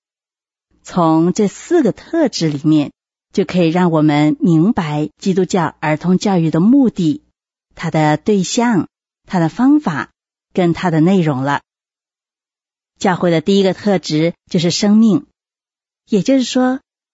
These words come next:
基督教儿童教育的目的就是培育生命。我们知道，圣经从头到尾始终强调生跟死的问题。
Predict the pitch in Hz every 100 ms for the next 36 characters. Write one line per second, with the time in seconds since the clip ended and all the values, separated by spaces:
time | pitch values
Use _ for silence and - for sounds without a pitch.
0 | _ - 311 320 - 208 - 175 190 220
1 | 240 - 247 214 190 180 214 330 311 294
2 | - 190 151 - _ _ - 175 - 170
3 | 160 147 _ - - 175 151 165 277 240
4 | 170 - - 226 233 247 233 147 _ _
5 | _ _ _ _ _ _ _ - 170 165
6 | 175 170 160 156 156 - - 185 180 180
7 | 180 - 175 220 214 247 185 160 143 _
8 | _ - - - 175 151 254 277 302 -
9 | - 156 170 220 185 175 - - - 294
10 | 294 302 - 302 311 302 - 156 131 175
11 | 262 208 - 135